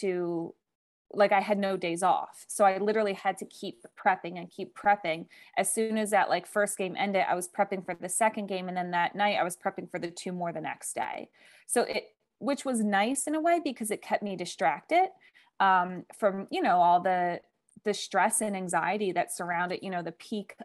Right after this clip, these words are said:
of, uh, the pandemic. Um,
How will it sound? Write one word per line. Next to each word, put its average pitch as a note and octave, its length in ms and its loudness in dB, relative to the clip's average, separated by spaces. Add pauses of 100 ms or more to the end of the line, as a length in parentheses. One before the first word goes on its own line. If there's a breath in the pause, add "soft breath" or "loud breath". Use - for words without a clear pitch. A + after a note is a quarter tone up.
of, F3+ 500 4 (440)
uh, E3+ 240 2
the F#3 100 -4
pandemic. D#3+ 680 -2 (480)
Um, F3+ 600 2